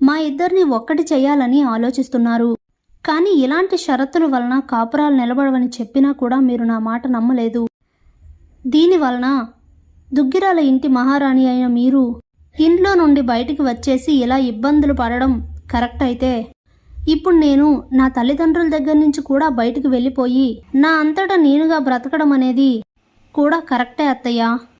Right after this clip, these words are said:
అని కావ్య అంటే, అప్పుడే కనకం, "నీకేమైనా పిచ్చి పట్టిందా కావ్య? మీ ఇద్దరి కోసమే ఆవిడదంతా చేస్తుంటే" అని అంటే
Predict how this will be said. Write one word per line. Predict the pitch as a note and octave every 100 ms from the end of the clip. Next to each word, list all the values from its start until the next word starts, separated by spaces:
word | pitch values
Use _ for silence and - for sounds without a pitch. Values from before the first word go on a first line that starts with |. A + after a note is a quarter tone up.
| _ _ _ _ -
అని | C4 C4 C#4 C#4
కావ్య | B3 A#3 A#3
అంటే, | C4+ B3+ A#3 C4 F4+ A#3+ _ _ _ _ C4
అప్పుడే | A#3+ F#4 F#4
కనకం, | - A#3+ C4 C4 C#4 C#4+ _ _ -
"నీకేమైనా | D#4+ D#4+ B3+ E4+
పిచ్చి | F#4 C#4 A3+
పట్టిందా | - - B3+ A#3
కావ్య? | A#3 A3 A3+ D4 F#4 _ C4+
మీ | D4+
ఇద్దరి | F4+ F4 F4+
కోసమే | E4+ D4+ D4+ D#4 D#4+ - C4
ఆవిడదంతా | C4 B3+ A#3+ A3+ B3+ E4+ D#4
చేస్తుంటే" | C4+ D#4 C#4 C#4 C4+ B3
అని | A#3+ A#3
అంటే | A3+ A#3 A#3